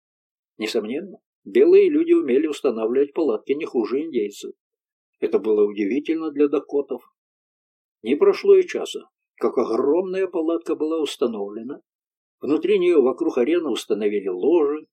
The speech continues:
расписанные ярко-красной краской.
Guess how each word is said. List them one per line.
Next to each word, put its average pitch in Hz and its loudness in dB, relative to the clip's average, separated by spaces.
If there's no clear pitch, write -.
расписанные 151 0
ярко-красной 135 -4
краской. 120 -8